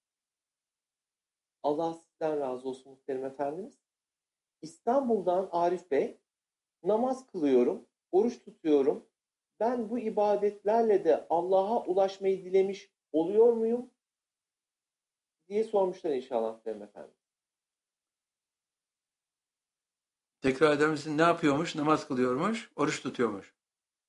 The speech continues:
Speaker 1: Evet muhterem efendimiz. Ve "Ben," diyor, "bu ibadetlerle de Allah'a ulaşmayı dilemiş oluyor muyum?" demişler inşallah muhterem efendim.
Speaker 2: Hayır, bu ibadetlere namaz kılmakla ve oruç tutmakla hiç kimse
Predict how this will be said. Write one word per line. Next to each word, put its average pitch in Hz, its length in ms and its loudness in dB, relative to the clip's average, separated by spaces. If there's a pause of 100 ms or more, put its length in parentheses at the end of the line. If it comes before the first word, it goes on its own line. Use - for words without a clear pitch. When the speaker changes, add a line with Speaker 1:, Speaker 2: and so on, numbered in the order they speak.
(120)
Speaker 1:
Evet 190 280 2
muhterem 147 360 0
efendimiz. 147 480 -4 (420)
Ve 202 180 0
"Ben," 233 280 0
diyor, 220 200 2
"bu 240 120 -6
ibadetlerle 220 1000 0
de 180 180 -2
Allah'a 220 460 0
ulaşmayı 208 520 -2
dilemiş 220 460 -4 (280)
oluyor 233 400 2
muyum?" 170 340 0
demişler 123 400 -4
inşallah 107 380 -6
muhterem 95 280 -12
efendim. - 240 -16
Speaker 2:
Hayır, 120 420 2
bu 123 140 0
ibadetlere 113 680 -2
namaz 120 360 0
kılmakla 123 540 -2
ve 120 100 -2
oruç 117 220 -8
tutmakla 139 640 -4 (640)
hiç 135 180 -2
kimse 127 640 0